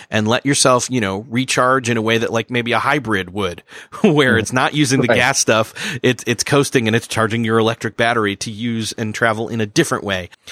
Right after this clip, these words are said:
Speaker 1: But yeah, I, I think that, uh, you know, for me, I really like to, I really, I, I'm just gonna f-, confess, like, I love T V and I love
Speaker 2: Mm-hmm.
Speaker 1: movies and I want to go to the theater and I want to sit downstairs in my big screen four K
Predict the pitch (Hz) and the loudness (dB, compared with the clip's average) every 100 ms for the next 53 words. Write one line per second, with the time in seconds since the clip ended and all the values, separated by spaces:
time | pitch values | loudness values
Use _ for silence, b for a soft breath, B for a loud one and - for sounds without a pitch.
0 | B B 139 143 123 123 - 127 147 - | B B 0 2 2 0 0 0 0 -2
1 | 135 - 104 - 107 98 98 - - - | -2 0 -2 0 -2 -2 -4 -12 -20 -20
2 | - - 127 101 90 131 117 139 180 202 | -18 -8 -6 -6 -6 -6 -2 0 0 -2
3 | - 113 131 175 151 143 127 117 101 120 | -2 0 2 2 2 2 2 0 0 0
4 | - - - - - 117 107 98 92 - | -2 -6 -20 -6 0 2 0 -2 -6 -12
5 | _ _ _ - B 180 208 240 214 170 | _ _ _ -20 B -2 2 4 4 2
6 | 165 175 165 - 160 - - 147 190 170 | 0 0 -2 -2 -2 -2 -6 -2 0 0
7 | 123 120 156 131 131 139 - 151 175 95 | -2 0 0 2 2 2 -2 -4 -2 -4
8 | - _ _ - 131 127 123 120 110 123 | -8 _ _ -4 0 0 2 4 4 4
9 | 170 107 90 - 117 117 113 113 139 - | 4 0 0 -2 0 0 0 0 0 -2
10 | 113 131 131 - 135 123 107 104 - 185 | 0 2 2 2 0 0 -2 -4 -2 0
11 | 185 185 180 B B B 104 107 107 110 | 2 2 0 B B B -2 0 0 0
12 | - 117 101 - - 113 110 - 117 107 | 0 -2 0 0 0 0 0 0 2 0
13 | 107 104 98 107 - 156 135 127 110 117 | 0 -2 -2 -2 0 2 2 0 0 -2
14 | 110 143 143 139 | 0 0 2 0